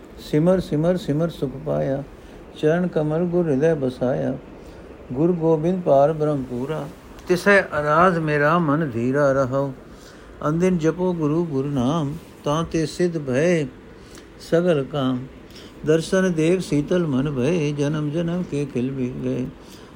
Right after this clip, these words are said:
ਕਹੋ ਨਾਨਕ ਕਹਾ ਵੈ ਭਾਈ, ਆਪਣੇ ਸੇਵਕ ਕੀ ਆਪ ਪੈਜ ਰਖਾਏ।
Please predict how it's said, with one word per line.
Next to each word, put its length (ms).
ਕਹੋ 240
ਨਾਨਕ 460
ਕਹਾ 300
ਵੈ 260
ਭਾਈ, 560
ਆਪਣੇ 380
ਸੇਵਕ 360
ਕੀ 180
ਆਪ 300
ਪੈਜ 280
ਰਖਾਏ। 560